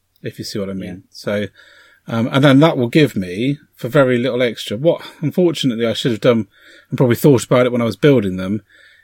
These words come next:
Speaker 1: is done another command unit.
Speaker 2: Mm-hmm.
Speaker 1: So I need another standard bearer and drummer. And I have been looking at them and working out whether or not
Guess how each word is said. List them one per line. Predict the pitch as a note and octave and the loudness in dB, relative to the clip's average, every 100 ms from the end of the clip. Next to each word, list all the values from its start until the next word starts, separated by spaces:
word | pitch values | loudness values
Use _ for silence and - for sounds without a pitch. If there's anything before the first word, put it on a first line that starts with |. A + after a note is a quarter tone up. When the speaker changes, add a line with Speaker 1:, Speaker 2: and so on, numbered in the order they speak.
| _ | _
Speaker 1:
is | A#2 | -4
done | - C3+ | 2 4
another | C3 C3+ B2 | 6 4 2
command | - C#3 C3+ C#3 C3+ | 2 2 4 2 2
unit. | D3 E3 F#3 - - | 2 0 -2 -10 -16
Speaker 2:
Mm-hmm. | A#2+ C3+ D#3+ _ _ | -14 -12 -14 _ _
Speaker 1:
So | - C#3+ | -4 2
I | |
need | C3 C3+ B2+ | 4 4 4
another | B2+ A#2+ A#2 | 4 4 2
standard | - - B2+ A#2 | 0 0 0 0
bearer | B2 A#2+ A2+ A2+ A#2 - | 2 2 2 0 -2 -4
and | A2 | -6
drummer. | G2 C3 G2+ F#2 - _ _ - - _ | 0 2 2 -4 -10 _ _ -20 -20 _
And | B2+ | -2
I | |
have | A#2 C3 | 2 2
been | - C3+ | 4 2
looking | - C3+ | 2 0
at | A#2+ | -2
them | A2+ | -2
and | A#2 A2 | 0 2
working | B2 - A#2 | 2 2 -2
out | A2+ A2+ | -2 -2
whether | A#2 A2+ | -2 0
or | A2 | 0
not | A2+ | -2